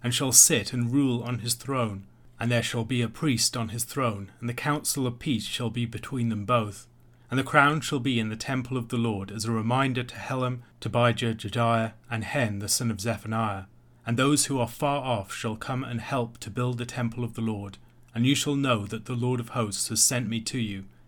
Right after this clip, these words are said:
and this shall come to pass, if you will diligently obey the voice of the Lord your God.'"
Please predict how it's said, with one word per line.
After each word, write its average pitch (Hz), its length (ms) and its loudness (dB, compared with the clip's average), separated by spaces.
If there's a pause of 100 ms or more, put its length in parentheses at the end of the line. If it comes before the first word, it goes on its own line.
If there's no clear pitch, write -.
(120)
and 117 120 2
this 127 100 4
shall 123 220 0
come 120 180 0
to 113 120 -4
pass, 101 500 -2 (220)
if 117 180 -6
you 143 100 0
will 123 160 0
diligently 117 640 0
obey 113 320 0
the 101 120 -6
voice 113 440 0
of 98 120 -12
the 117 80 -6
Lord 110 280 -4
your 107 160 -6
God.'" 98 400 -8